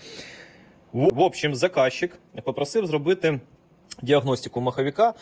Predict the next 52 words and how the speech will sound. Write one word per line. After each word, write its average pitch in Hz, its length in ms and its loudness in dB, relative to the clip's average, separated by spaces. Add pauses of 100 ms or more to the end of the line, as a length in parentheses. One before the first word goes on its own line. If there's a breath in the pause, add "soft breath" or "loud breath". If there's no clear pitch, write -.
(240 loud breath)
Люди, 135 200 -2
коли 123 220 0
знімають, 135 640 2
там, 113 380 -2
оце 117 240 0
пошатали, 147 500 0
все, 113 240 -2
треба 117 260 0
міняти, 113 400 -6
та, 143 200 -4 (220)
ребята. 117 380 -8 (480 loud breath)
Коли 175 180 4
втулочний 185 460 2
отакий 135 300 -2
маховик, 156 440 -2
то 127 140 2
есть 120 180 0
у - 20 -4
нього 175 220 0
завжди 135 280 0
допустимий 123 480 -6
шаг. 98 260 -6
Ви 160 80 -4
його 147 120 -2
навіть 131 200 0
з 123 80 -8
упаковки 123 380 -6
достанете, 120 560 -2
у 113 40 -8
нього 113 180 -4
буде 107 200 -4
оцей, 104 340 -6 (340 loud breath)
е, 104 240 0 (100)
чуть-чуть - 280 -8
стук, 220 320 -2
там 117 180 0
якийсь 107 280 -8
там, 107 240 -4 (200)
е, - 40 -10 (140)
момент. 175 400 2 (280 loud breath)
Коли 156 180 6
у 190 60 10
вас 180 140 6
подшипник 196 420 0
стоїть, - 280 -6
то 120 240 4
бокового 151 480 2
не 139 100 0
должно 120 320 0
оцього 104 340 -4
бути 104 240 -12
люфта. 101 260 -8